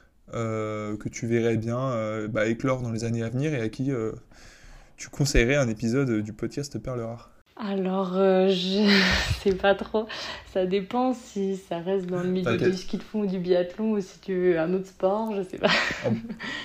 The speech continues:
Speaker 1: ah non, on peut, on peut rester, on peut rester dans le biathlon, hein, ça, ça m'intéresse.
Speaker 2: Euh,
Speaker 1: Et ça nous intéresse.
Speaker 2: ouais, ouais, ouais. Bah écoute, euh, celle de mon groupe, euh, je pense qu'il y a des philosophies qui peuvent être intéressantes.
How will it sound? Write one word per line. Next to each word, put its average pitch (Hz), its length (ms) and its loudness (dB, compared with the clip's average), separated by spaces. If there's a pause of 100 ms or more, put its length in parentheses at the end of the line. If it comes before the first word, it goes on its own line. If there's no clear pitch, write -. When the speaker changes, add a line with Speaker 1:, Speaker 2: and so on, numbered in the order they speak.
Speaker 1:
ah 120 140 6
non, 196 140 10
on 143 80 8
peut, 170 200 6
on 139 140 4
peut 185 160 4
rester, 151 380 4
on 139 120 0
peut 190 140 2
rester 160 260 4
dans 139 120 2
le 135 60 4
biathlon, 131 400 0
hein, 117 220 -2
ça, 110 480 -4 (920)
ça - 160 -8
m'intéresse. 120 460 -2 (640)
Speaker 2:
Euh, 185 380 6
Speaker 1:
Et 185 40 8
ça 185 140 10
nous 180 160 8
intéresse. 127 360 0 (280)
Speaker 2:
ouais, 233 420 6
ouais, 262 160 4
ouais. 262 300 2
Bah 190 100 4
écoute, 180 460 -2
euh, 180 120 4
celle 185 280 -4
de 190 80 2
mon 185 200 0
groupe, 208 360 0
euh, 180 100 2
je 175 140 -8
pense 214 180 -10
qu'il 185 520 4
y 185 100 4
a 180 80 6
des 180 160 0
philosophies 196 600 0
qui - 140 -18
peuvent 185 240 0
être 180 160 0
intéressantes. 185 800 -2